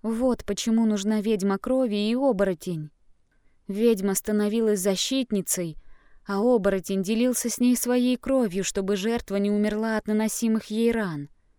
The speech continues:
Я услышала шаги и обернулась. Из-за поворота вышли Гура и Аарон.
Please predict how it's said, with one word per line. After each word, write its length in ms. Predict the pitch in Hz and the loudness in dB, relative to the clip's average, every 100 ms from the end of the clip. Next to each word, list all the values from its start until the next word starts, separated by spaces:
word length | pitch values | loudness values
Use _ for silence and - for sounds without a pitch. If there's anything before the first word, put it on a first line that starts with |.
| _ _ _ _ | _ _ _ _
Я 240 | 214 214 202 | -4 -2 -2
услышала 500 | 185 220 214 208 196 | -2 -2 0 -2 -2
шаги 400 | 214 202 208 220 | -4 -4 0 0
и 60 | |
обернулась. 800 | 208 190 214 214 180 160 - - _ _ _ _ _ _ _ | 0 0 0 0 0 -6 -8 -12 _ _ _ _ _ _ _
Из-за 300 | - 196 180 | -8 -4 -4
поворота 600 | 196 202 196 202 220 - | -4 -4 -2 -2 -4 -4
вышли 340 | 180 208 - 208 | -4 -4 -2 -4
Гура 360 | 175 220 226 | -2 -2 0
и 80 | 208 | 0
Аарон. 540 | 208 202 175 151 151 | 0 -2 -4 -6 -8